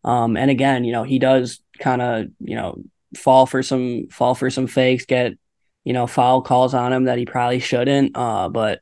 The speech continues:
just as a player, I think, you know, we need to see these guys out there a little bit more. And I think, you know, giving a guy like Marjon that role, especially with a guy like Jay Crowder there who can kinda mentor him and, you know,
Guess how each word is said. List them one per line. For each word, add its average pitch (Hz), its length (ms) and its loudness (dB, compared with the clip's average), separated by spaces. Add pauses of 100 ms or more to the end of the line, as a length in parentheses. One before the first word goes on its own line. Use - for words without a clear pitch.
(500)
just - 180 -4
as 139 240 4
a 151 60 4
player, 131 480 2
I 123 120 2
think, 131 400 -2
you 127 100 -6
know, 120 140 -4
we 123 160 -4
need 131 160 0
to 139 80 2
see 135 200 2
these 127 200 2
guys 123 260 0
out 117 200 -2
there 127 120 0
a 123 60 2
little 123 160 0
bit 127 120 0
more. 131 360 0
And 113 260 -6
I 117 180 -2
think, 131 400 2 (120)
you 131 100 -8
know, 101 120 -4
giving 135 360 0
a 131 80 2
guy 123 220 0
like 127 180 0
Marjon 123 540 0
that 117 180 0
role, 117 320 2
especially 120 460 0
with 127 160 -2
a 117 60 -2
guy 113 200 2
like 104 120 -6
Jay 123 180 -4
Crowder 117 360 0
there 120 220 -2
who 120 120 -2
can 120 180 -6
kinda 110 220 -4
mentor 113 460 -2
him 120 220 -4
and, 113 240 -4
you 117 80 -4
know, 113 220 -2